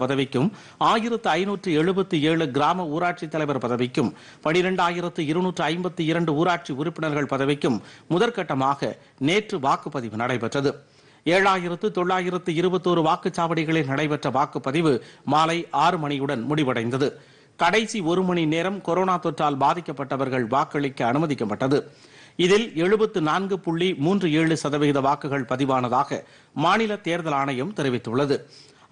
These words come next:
அதிகபட்சமாக விழுப்புரம் மாவட்டத்தில் எண்பத்து ஒரு புள்ளி மூன்று ஆறு சதவீத வாக்குகள் பதிவாகின. குறைந்தபட்சமாக செங்கல்பட்டு மற்றும் வேலூர் மாவட்டங்களில் அறுபத்தி ஏழு சதவீத வாக்குகள் பதிவானதாக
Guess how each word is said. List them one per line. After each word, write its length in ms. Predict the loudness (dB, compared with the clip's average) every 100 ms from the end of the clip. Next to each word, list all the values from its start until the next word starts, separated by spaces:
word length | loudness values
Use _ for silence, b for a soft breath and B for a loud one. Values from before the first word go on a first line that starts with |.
| 2
அதிகபட்சமாக 680 | 2 2 0 -2 -2 0 0
விழுப்புரம் 380 | -2 -2 -2 0
மாவட்டத்தில் 480 | 0 0 -4 -2 -2 0
எண்பத்து 300 | 0 0 0 0
ஒரு 180 | 0
புள்ளி 280 | 0 0 0
மூன்று 480 | 0 2 2 2 2
ஆறு 280 | 4 2 2
சதவீத 420 | -4 -6 -4 -2
வாக்குகள் 480 | 0 0 0 -2 -2 -4 B -6
பதிவாகின. 560 | -2 0 0 0 0 0 B B B
குறைந்தபட்சமாக 840 | -2 0 0 -2 -4 -2 0 0 -2
செங்கல்பட்டு 500 | -4 -2 -2 -2 -2 0
மற்றும் 260 | 0 0 2
வேலூர் 380 | 2 2 2 2
மாவட்டங்களில் 600 | 0 0 -2 0 0 -2 B B
அறுபத்தி 460 | 2 4 2 -2 -2
ஏழு 260 | 0 2
சதவீத 440 | 0 -2 -2 -2 0
வாக்குகள் 480 | 0 0 0 -4 -2
பதிவானதாக 760 | -2 0 0 0 0 0 -4